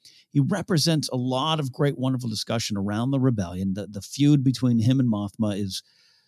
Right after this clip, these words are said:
wrestling level. It could be a main event of WrestleMania, just the philosophy of how to rebel.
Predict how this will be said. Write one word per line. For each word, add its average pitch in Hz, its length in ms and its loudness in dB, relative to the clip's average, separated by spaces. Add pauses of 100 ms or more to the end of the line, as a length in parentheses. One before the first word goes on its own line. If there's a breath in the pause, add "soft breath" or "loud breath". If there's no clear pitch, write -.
(460 soft breath)
wrestling 113 460 2
level. 107 460 -6
It 107 120 -20
could 98 100 -6
be 104 100 0
a 101 60 2
main 117 220 2
event 110 180 0
of 104 80 -2
WrestleMania, 95 560 -2
just 98 220 -8
the - 80 -14
philosophy 110 720 -4
of 95 120 -4
how 98 140 -2
to 95 80 -4
rebel. 90 520 -6